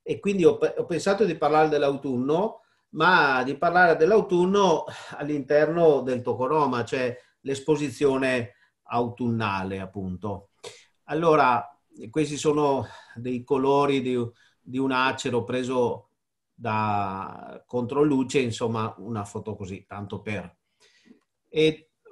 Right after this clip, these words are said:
inizio con, facendo così delle considerazioni, no? E la domanda che io penso che ognuno di noi dovrebbe ogni tanto,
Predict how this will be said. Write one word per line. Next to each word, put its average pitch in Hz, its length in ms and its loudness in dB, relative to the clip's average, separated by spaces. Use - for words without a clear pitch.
inizio 180 500 2
con, 160 320 4
facendo 160 640 4
così 131 240 -4
delle 147 220 0
considerazioni, 127 960 0
no? 135 280 0
E 127 40 2
la 127 120 2
domanda 143 760 2
che 147 120 -4
io 139 840 0
penso 156 380 0
che 139 160 -4
ognuno 147 340 -2
di 139 120 -4
noi 160 200 2
dovrebbe 123 760 2
ogni 135 260 -4
tanto, 143 800 -2